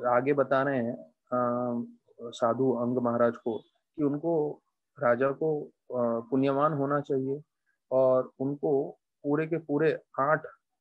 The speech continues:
जो चार वर्ण और चार आश्रम है, ये इन च-, आठों चीजों का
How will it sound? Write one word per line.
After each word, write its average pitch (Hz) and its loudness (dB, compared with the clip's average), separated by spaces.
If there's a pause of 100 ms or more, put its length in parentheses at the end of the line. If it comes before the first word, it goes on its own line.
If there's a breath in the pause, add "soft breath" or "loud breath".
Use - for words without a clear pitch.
(160)
जो 131 0 (220)
चार 151 2
वर्ण 139 2
और 151 -4
चार 135 2
आश्रम 135 0
है, 127 -6 (480)
ये 143 -2 (100)
इन 151 -2
च-, - -10 (240)
आठों 139 0
चीजों 143 -2
का 131 -2